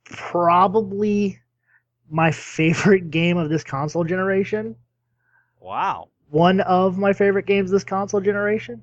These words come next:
Speaker 1: I have fallen head over heels in love with it. I think I told, I told you, George, before the show, it's,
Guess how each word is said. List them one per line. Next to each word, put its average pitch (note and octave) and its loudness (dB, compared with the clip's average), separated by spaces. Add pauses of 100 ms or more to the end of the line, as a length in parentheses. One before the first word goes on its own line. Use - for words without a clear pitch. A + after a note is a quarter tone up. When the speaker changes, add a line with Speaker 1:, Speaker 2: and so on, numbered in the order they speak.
(160)
Speaker 1:
I D#3 4
have E3 4
fallen F3 2
head D#3 -2
over E3 -2
heels D#3+ 0
in C#3+ -6
love C3+ -4
with B2 -12
it. A#2 -14 (960)
I D3+ -8
think F3 4
I E3 4
told, F#3+ 4
I F3 4
told F3 2
you, F#3+ 0
George, E3+ 2
before D#3 -2
the D3+ 2
show, D#3 0
it's, C#3+ -10